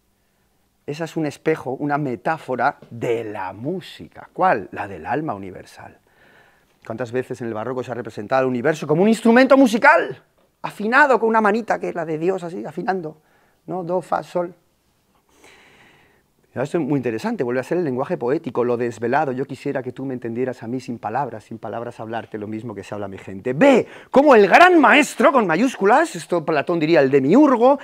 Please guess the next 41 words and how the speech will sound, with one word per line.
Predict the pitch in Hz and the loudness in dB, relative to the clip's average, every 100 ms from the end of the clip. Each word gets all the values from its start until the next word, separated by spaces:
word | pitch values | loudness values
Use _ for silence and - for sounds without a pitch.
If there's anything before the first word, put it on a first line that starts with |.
| - - | -8 -4
"a | - | -2
que | 320 | -2
esta | - 285 | 0 2
inmensa | 254 294 - 254 | 2 0 0 -2
cítara | 226 269 285 247 240 | -4 -6 -6 -2 -2
aplicado | 233 196 180 302 302 | -2 -4 0 0 2
con | 269 | 4
movimiento | 254 254 330 349 302 | 6 6 6 6 4
diestro | 330 349 - 339 | 4 4 2 0
produce | 320 285 370 294 208 139 - _ _ _ | 2 6 6 6 6 4 2 _ _ _
el | 180 165 | 2 2
son | - 269 269 | 4 4 4
sagrado, | - 247 185 143 120 104 - - _ _ - | 2 2 4 4 2 -4 -10 -20 _ _ 2
con | 180 160 | 2 6
que | 180 | 4
este | 226 - | 4 4
eterno | 196 220 202 165 147 | 4 4 4 4 4
templo | - 330 330 330 320 339 320 _ | 6 6 6 4 2 2 -4 _
es | 208 247 - - | 2 2 0 -18
sustentado". | - - 208 - - 139 117 101 - - - _ _ _ _ _ _ _ _ _ _ _ _ _ | -20 -12 -12 -12 -8 -6 -6 -6 -2 -2 -4 _ _ _ _ _ _ _ _ _ _ _ _ _
Este | 196 202 - 147 | -2 -2 -2 -2
eterno | - 160 156 135 120 | 0 -2 -2 -6 -4
templo, | 160 151 113 104 110 | 0 0 -2 -8 -8
que | 107 | -8
es | 110 | -12
el | 113 | -8
mundo | 131 131 120 | -6 -6 -6
en | |
el | 120 | -6
que | 110 104 | -6 -8
vivimos, | 113 123 120 | -6 -6 -6
se | - | -8
sustenta | 120 127 - - 190 190 175 160 | -8 -10 -8 -4 -4 -4 -6 -4
por | 147 | -2
la | 135 | -4
relación | 127 117 - 175 | -4 -6 -4 -4
entre | 180 - 135 | -4 -8 -12
sus | 131 - | -14 -6
partes, | 156 156 127 - | -4 -4 -10 -10
que | 127 | -10
es | 165 | -10